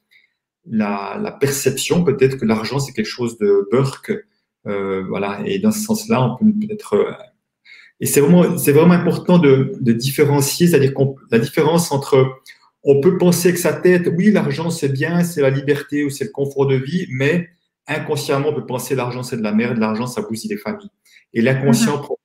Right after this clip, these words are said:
Speaker 1: toujours le dessus sur la, sur le conscient. Euh, c'est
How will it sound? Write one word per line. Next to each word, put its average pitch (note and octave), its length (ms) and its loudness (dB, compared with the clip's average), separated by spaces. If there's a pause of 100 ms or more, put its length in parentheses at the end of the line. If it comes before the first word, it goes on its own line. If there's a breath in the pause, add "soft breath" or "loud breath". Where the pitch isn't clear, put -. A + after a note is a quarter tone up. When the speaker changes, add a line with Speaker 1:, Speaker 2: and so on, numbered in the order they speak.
(120)
Speaker 1:
toujours D3 120 -4
le C3+ 80 4
dessus C#3 280 -4
sur C3 200 -4
la, A2 280 2
sur A#2+ 200 -4
le A2+ 100 0
conscient. B2+ 560 -6 (460)
Euh, G#2 160 -2
c'est G#2+ 100 -2